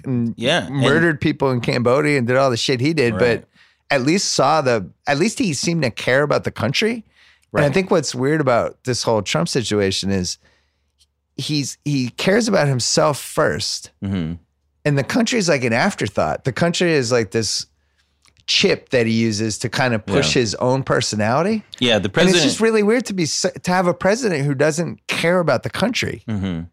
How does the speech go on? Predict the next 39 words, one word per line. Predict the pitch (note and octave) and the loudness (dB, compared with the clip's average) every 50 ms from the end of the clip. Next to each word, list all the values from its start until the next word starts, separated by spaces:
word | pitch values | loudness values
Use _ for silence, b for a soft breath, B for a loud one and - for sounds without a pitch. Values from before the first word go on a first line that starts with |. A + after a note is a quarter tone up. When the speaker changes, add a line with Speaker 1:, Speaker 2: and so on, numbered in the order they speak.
| _ _ _ _ _ _ _ _ _ - | _ _ _ _ _ _ _ _ _ 0
Speaker 1:
I | D#3 | 2
don't, | F3+ G3 F#3+ F3 - C2 - - - C3 - | 2 2 2 0 0 -2 -6 -6 -8 -6 -2
that's | - F3 G#3 - - | 0 0 0 0 0
the | - | -2
part | - G3 E3+ C#3+ | 0 2 2 2
I | B2+ | 2
can't | - D3 B2+ B2 | 0 -2 -2 0
wrap | B2 A#2+ A2+ | 2 2 2
my | G#2+ A2 A2+ | 2 2 2
head | A#2 A#2 A2+ | 2 2 2
around. | G#2 F#2+ F#2+ G#2 B2 | 2 2 2 2 2
I | F3 F#3 | 0 0
try | - A#3 G3+ E3 | 0 0 0 2
not | C3 A2+ G2 - | 0 -2 -2 -4
to | - | -4
talk | - F#2+ E2+ | -2 -2 -2
about | D2 - F#2 F2+ | -2 -2 -4 -2
it | E2 | -2
on | E2+ | -2
my | F2 E2+ | -4 -4
podcast. | - - F2 D#2 - E2+ D#2+ E2+ - | -2 -2 -4 -2 -2 -4 -6 -4 -2
Yours | G2 G#2+ G#2 D#2+ E2+ | -2 -2 -2 -2 -4
is | E2 D2+ - | -6 -6 -6
easier, | B1+ - - - - - | -8 -8 -8 -10 -10 -8
but | - - C#2 - - B B B B B B | -6 -4 -4 -4 -6 B B B B B B
it's | E3 - | -2 0
just | - G3+ D3+ D#3+ | 0 0 0 0
really | D3 D3+ E3+ F#3 F#3+ E3+ | 0 0 2 2 2 2
weird | D3+ D3+ E3+ F#3 F3+ - | 2 2 2 2 2 2
to | D#3+ | 2
have | C#3 C3+ A2+ | 2 2 4
a | A3+ A#3 | 4 4
Speaker 2:
Well | A#3 A3+ | 4 6
Speaker 1:
leader | - D#3+ D3 D3 C3 A#2 | 4 4 4 2 2 2
who | A2+ A#2+ | 2 2
doesn't | A2+ B2 B2 A2+ C3 A#2 G#2+ - - _ _ - | 2 2 2 0 0 -4 -4 -6 -8 _ _ -10
lead. | A2+ B2 F3 F3 C#3 G2+ - - - G2+ - _ _ _ _ _ _ _ _ _ _ _ _ _ _ _ _ _ | -4 -2 0 0 0 0 -2 -4 -10 -12 -14 _ _ _ _ _ _ _ _ _ _ _ _ _ _ _ _ _
Speaker 2:
Yeah, | F#3+ F#3+ F#3+ F#3+ F#3+ F#3+ F3+ - _ - | -4 -2 0 0 0 -2 -2 -6 _ -6
it's, | E3 E3 - - - | -6 -6 -6 -8 -12